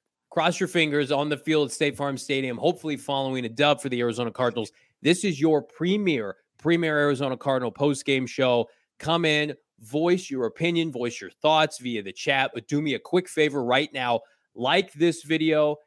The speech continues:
It helps the YouTube algorithm, gets this puppy shared around. We just put a bow on our best month to date in the month of August. We're gonna double that here in September because of all of you. We appreciate all the continued support. Today is actually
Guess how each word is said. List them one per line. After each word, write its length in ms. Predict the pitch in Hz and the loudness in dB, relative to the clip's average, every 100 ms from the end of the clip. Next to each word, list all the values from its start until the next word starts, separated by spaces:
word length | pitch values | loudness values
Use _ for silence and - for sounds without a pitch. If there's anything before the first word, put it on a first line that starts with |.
| _ | _
It 80 | - | -6
helps 300 | 147 156 - | 2 2 2
the 140 | 151 147 | -4 -2
YouTube 360 | 165 - 160 | -6 -6 -2
algorithm, 580 | 143 143 143 151 147 151 | 0 0 -2 -2 -2 -2
gets 220 | 151 - | -6 -8
this 180 | - 156 | -8 -8
puppy 300 | - 156 147 | -2 -2 0
shared 280 | 131 151 147 | -2 -2 -2
around. 340 | 139 139 139 | 0 0 0
We 100 | 135 | -2
just 360 | 113 135 185 - | -2 0 -2 0
put 100 | 160 | 0
a 40 | |
bow 360 | 123 135 127 123 _ _ _ | 4 4 4 2 _ _ _
on 120 | 113 | -4
our 100 | 110 | -4
best 560 | 98 131 143 147 - - | 0 2 2 0 -6 -18
month 340 | 135 123 123 120 | -6 -2 -2 -6
to 100 | 110 | -10
date 340 | 107 127 131 | 0 2 2
in 80 | 117 | -4
the 80 | 107 | -6
month 240 | 113 123 | -4 -4
of 100 | 120 | -4
August. 340 | 117 120 120 - | -2 -2 -2 -4
We're 140 | 123 | -6
gonna 200 | 123 110 | -4 -4
double 300 | 95 143 151 | -2 0 2
that 180 | 147 139 | 2 0
here 240 | 123 135 135 | 0 -2 0
in 140 | 135 | -2
September 500 | - 117 131 120 113 - _ _ | -6 -6 -4 -2 -2 -4 _ _
because 400 | - 117 123 107 | -10 2 4 4
of 200 | 110 107 - | 0 -8 -6
all 320 | 131 139 143 | 2 4 4
of 140 | 117 | -2
you. 280 | 117 117 110 - _ - | -2 0 -2 -4 _ -6
We 100 | 127 | -4
appreciate 560 | 110 156 170 - 151 143 | -2 2 2 4 2 2
all 200 | - 165 | 2 2
the 80 | 185 | 2
continued 500 | 185 139 156 151 123 | -2 -6 -4 -4 -6
support. 440 | - - 147 147 | -10 -2 0 0
Today 300 | - 123 147 | -2 0 2
is 120 | 147 127 | 4 2
actually 520 | 143 143 143 123 | 0 0 -4 -4